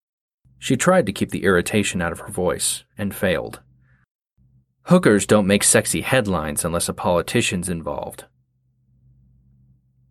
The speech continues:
From one corner of the room, by wish unnoticed, though not technically invisible, Kali watched the action. Her star, now suspended from a silver chain around her neck, had fulfilled every wish to date.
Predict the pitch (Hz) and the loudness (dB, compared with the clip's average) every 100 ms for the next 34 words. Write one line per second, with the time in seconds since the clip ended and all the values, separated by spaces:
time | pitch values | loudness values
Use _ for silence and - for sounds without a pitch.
0 | _ _ _ _ _ _ - 120 107 135 | _ _ _ _ _ _ 0 4 6 6
1 | 214 208 165 156 147 131 123 101 80 101 | 4 4 4 6 4 4 2 2 -2 -6
2 | - _ _ - 98 92 113 139 - 113 | -16 _ _ -2 0 2 2 0 -2 -2
3 | 123 120 98 82 - - - 107 104 117 | 0 2 0 -2 -6 -8 -4 0 2 2
4 | - - - - 98 98 90 95 123 98 | 0 -4 -6 -6 -4 -2 -2 0 0 -2
5 | 82 - _ _ _ _ _ - 110 123 | -6 -14 _ _ _ _ _ 0 4 4
6 | 135 123 98 98 - 110 110 90 - - | 2 2 2 2 -4 -2 -2 -2 -4 -10
7 | 110 110 _ _ _ _ _ _ _ _ | -12 -14 _ _ _ _ _ _ _ _
8 | _ _ _ - 113 - 127 92 80 - | _ _ _ -6 -2 2 4 4 2 -4
9 | - - 101 107 - 165 - 120 104 104 | -12 -2 2 2 2 0 2 4 2 0
10 | - 87 - 113 101 90 - 147 104 85 | -2 -2 0 0 0 -2 -2 0 0 2
11 | 82 78 - 87 104 - - _ _ _ | 0 0 -2 2 2 0 -8 _ _ _
12 | - 113 120 110 127 123 - 135 147 160 | -2 0 0 2 4 2 2 2 2 2
13 | 107 87 - 107 98 85 - | 2 0 0 0 0 0 -6